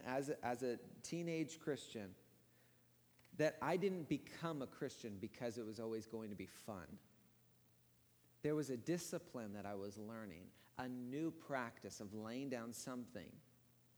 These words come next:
to pick up something even better and to set my mind on Jesus. And the, the good news of that truth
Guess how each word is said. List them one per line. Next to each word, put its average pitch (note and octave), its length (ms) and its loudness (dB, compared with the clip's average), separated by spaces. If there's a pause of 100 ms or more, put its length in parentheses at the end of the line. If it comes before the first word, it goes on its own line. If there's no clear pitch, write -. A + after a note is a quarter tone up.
(500)
to - 100 0
pick - 300 0
up B2+ 140 0
something A#2+ 600 -4
even A#2 340 -2
better F#2 260 -4
and F2+ 120 -8
to F#2+ 60 -12
set - 360 -4
my A#2 140 -4
mind F#2+ 420 -4
on G2 200 -4
Jesus. G2+ 680 -6 (1400)
And A#2+ 80 -2
the, C3 160 6 (160)
the B2+ 180 4 (120)
good E3 180 6
news D3+ 320 2
of A#2+ 200 -2
that A2+ 280 2 (460)
truth A2+ 500 4